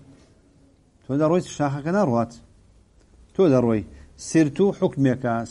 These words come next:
سەیر ئیثباتەکەی بۆ خۆت. ئەڵێ من ڕۆشتم. بەڵام ئیسمێکی مەنسووب هاتووە، یعنی سرت مع ثبوت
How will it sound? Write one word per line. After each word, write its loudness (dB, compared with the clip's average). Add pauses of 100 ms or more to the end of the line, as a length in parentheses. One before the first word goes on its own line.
(140)
سەیر 4
ئیثباتەکەی 0
بۆ 2
خۆت. 0 (180)
ئەڵێ -2 (100)
من 4
ڕۆشتم. -4 (640)
بەڵام 2
ئیسمێکی 0
مەنسووب 0
هاتووە، -2 (1800)
یعنی -4
سرت 0
مع 2
ثبوت 0